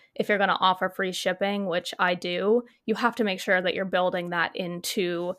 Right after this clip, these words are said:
your products, and you have to make sure that you're paying yourself a livable wage off of your products too. So, like, some of my things, I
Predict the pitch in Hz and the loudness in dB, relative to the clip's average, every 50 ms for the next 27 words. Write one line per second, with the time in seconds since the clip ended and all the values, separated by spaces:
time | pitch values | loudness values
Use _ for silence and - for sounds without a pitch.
0 | _ _ - - 180 - - 226 185 175 175 170 170 175 180 - - - - - | _ _ -4 -4 -4 -4 0 0 0 2 2 2 2 0 0 -4 -10 -8 0 4
1 | 233 247 247 247 240 226 226 202 202 - 202 190 175 175 - - 180 175 170 170 | 4 6 6 6 4 2 0 -2 -2 -2 -6 -6 -6 -6 -6 -4 -2 -2 0 0
2 | 170 165 - - 170 - - - 233 214 190 170 170 170 175 - 190 170 170 175 | -2 -4 -2 -4 -6 -6 -2 -2 -2 -2 0 -2 -4 -4 -4 -2 0 0 0 0
3 | 175 - - 196 185 170 185 185 180 180 - 180 175 165 175 180 175 170 170 170 | -2 -2 -4 -2 -2 0 -2 -2 -2 -2 -2 -2 0 0 2 0 2 2 0 -2
4 | 175 - - - 180 175 180 - 180 175 180 170 165 - - 190 165 156 160 160 | -4 -6 -4 2 2 2 2 2 -2 -4 -4 -6 -6 -6 -4 -4 -4 -2 -4 -4
5 | - - - - - 196 - - - - - - - - - - _ - - - | -6 -8 -10 -8 -6 -4 -4 -2 -2 -4 -6 -6 -10 -20 -20 -20 _ -2 8 10
6 | 240 208 208 208 196 180 180 - - - 208 208 202 190 185 175 170 - - 175 | 10 10 10 8 6 6 4 4 2 0 2 2 2 2 0 -2 -2 0 0 0
7 | 170 175 190 208 214 208 - - - - - - - - _ _ _ - _ _ | 2 2 0 -2 -4 -4 -6 -12 -18 -20 -20 -20 -20 -20 _ _ _ -20 _ _
8 | _ - 208 202 214 214 - | _ 4 4 4 4 2 -4